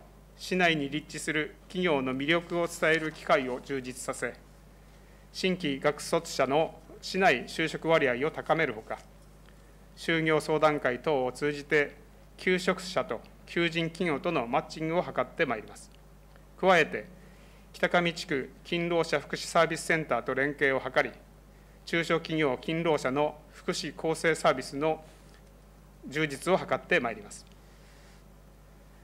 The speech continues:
次に、基本目標、暮らし、生きる喜びと生涯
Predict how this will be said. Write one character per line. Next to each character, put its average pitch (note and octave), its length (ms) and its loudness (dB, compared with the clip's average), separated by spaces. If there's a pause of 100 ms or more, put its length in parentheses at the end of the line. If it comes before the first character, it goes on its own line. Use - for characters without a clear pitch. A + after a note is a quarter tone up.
(140)
次 F#3+ 200 0
に、 C#3 300 -2
基 E3 120 -2
本 F#3+ 220 2
目 G3 160 2
標、 A#2+ 260 0
暮 D3 220 2
ら C#3+ 60 6
し、 B2 240 -8 (680)
生 D#3 120 -4
き G3+ 160 2
る D3+ 160 0
喜 D3 320 2
び C#3+ 120 -6
と E3 300 2
生 E3+ 240 -2
涯 D#3 260 2